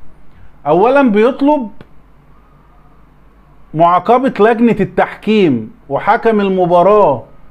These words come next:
بالحكم الفاجر اللي حصل في المباراة. انا معاك في دي، لان المباراة حصل فيها احكام فاجرة بس لصالح نادي الزمالك.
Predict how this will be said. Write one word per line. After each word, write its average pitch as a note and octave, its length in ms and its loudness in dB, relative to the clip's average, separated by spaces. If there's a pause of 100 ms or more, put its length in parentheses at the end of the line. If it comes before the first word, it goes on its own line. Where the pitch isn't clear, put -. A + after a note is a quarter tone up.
(1160)
بالحكم G3+ 600 0
الفاجر G#3+ 560 2
اللي G3 160 2
حصل G#3 360 0
في D#3+ 100 -8
المباراة. A#2 540 0 (500)
انا D3+ 220 -4
معاك D3+ 320 -2
في D3 160 -4
دي، D3+ 240 -6 (480)
لان E3 320 -2
المباراة D#3 460 2
حصل E3+ 440 -4
فيها G3+ 480 -6 (300)
احكام F#3 520 -4
فاجرة D#3+ 720 0 (240)
بس B2 260 -12
لصالح C3+ 420 -6
نادي C#3 180 -6
الزمالك. G2 540 -14